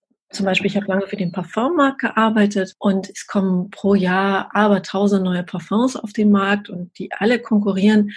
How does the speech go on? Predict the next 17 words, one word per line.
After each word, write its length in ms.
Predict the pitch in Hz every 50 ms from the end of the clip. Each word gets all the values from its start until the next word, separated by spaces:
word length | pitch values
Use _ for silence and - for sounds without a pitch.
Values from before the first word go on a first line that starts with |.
| - - - - _
letztendlich 540 | - 196 202 - - 190 185 208 196 196 -
um 80 | 196 185
dieselben 440 | 180 175 180 180 175 175 170 165 156
Themen 460 | - - 247 254 262 254 240 214 202
wie 240 | 180 170 170 175 175
Verführung, 800 | - - 180 - - - 240 226 208 202 202 196 196 190 190 185
Schönheit, 800 | - - - 226 220 214 202 196 190 185 180 180 180 180 - _
Luxus 640 | 220 233 233 - - - - 196 190 180 180 -
und 140 | - - 180
solche 320 | 175 190 180 165 - 175 170
Sachen. 400 | 175 170 180 - 214 220 226 220
Und 240 | - - 196 196
man 120 | 202 190 196
hat 140 | 208 208 -
irgendwann 300 | 208 208 214 214 208 208
mal 120 | 208 202
gemerkt, 440 | 190 180 180 175 175 190 208 202